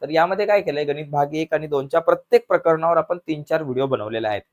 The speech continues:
आणि त्या व्हिडिओमध्ये आतापर्यंत बोर्डाच्या परीक्षेला आलेल्या सगळ्या महत्त्वाच्या प्रश्नांवर आपण त्या व्हिडिओमध्ये चर्चा केली आहे. त्याचबरोबर आपण आठवड्यातून तीन दिवस लाईव्ह लेक्चर घेत असतो, गणितावर चर्चा करत असतो. आणि या ॲपमध्ये ज्या काही व्हिडिओ आहेत, त्याचा फायदा तुम्हाला तुमच्या सहामाही परीक्षेसाठी सुद्धा होऊ शकतो,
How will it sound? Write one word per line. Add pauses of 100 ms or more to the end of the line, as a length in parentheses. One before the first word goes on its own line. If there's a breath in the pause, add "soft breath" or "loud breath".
(460)
आणि
त्या
व्हिडिओमध्ये
आतापर्यंत
बोर्डाच्या
परीक्षेला
आलेल्या
सगळ्या
महत्त्वाच्या
प्रश्नांवर
आपण
त्या
व्हिडिओमध्ये
चर्चा
केली
आहे. (480)
त्याचबरोबर
आपण
आठवड्यातून
तीन
दिवस
लाईव्ह
लेक्चर
घेत
असतो,
गणितावर
चर्चा
करत
असतो. (380)
आणि
या
ॲपमध्ये
ज्या
काही
व्हिडिओ
आहेत,
त्याचा
फायदा
तुम्हाला
तुमच्या
सहामाही
परीक्षेसाठी
सुद्धा
होऊ
शकतो,